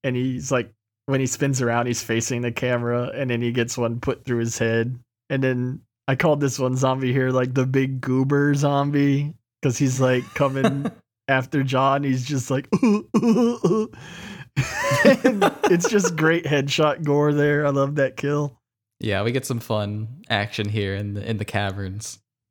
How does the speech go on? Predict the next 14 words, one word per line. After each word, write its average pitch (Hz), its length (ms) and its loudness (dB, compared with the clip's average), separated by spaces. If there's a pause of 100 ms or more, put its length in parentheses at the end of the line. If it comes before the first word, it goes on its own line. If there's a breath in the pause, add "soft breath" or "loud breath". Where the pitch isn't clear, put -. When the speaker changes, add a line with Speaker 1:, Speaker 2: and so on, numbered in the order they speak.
(100)
Speaker 1:
Yeah, 117 220 2
the 139 140 2
only 277 180 0
thing 175 200 0
I'll 127 100 2
say 131 220 0
about 127 220 2
the 120 100 -4
cavern 117 480 0
scenes 120 440 -4
is 117 160 0
they're 113 160 0
very 107 300 0
dark. 104 560 -4